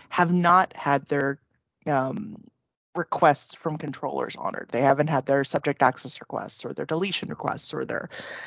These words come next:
you know, other things, or where there's genuine accountability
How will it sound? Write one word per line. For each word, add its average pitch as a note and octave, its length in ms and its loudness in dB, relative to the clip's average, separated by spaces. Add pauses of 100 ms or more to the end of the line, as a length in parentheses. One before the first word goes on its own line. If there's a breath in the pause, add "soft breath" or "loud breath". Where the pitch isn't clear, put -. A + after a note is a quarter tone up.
(140 loud breath)
you A3+ 100 4
know, B3 140 4
other F#3 200 8
things, D#3 340 0
or F3+ 220 2
where E3+ 240 2
there's D#3+ 280 0 (320 loud breath)
genuine G#3+ 560 6
accountability E3 1080 0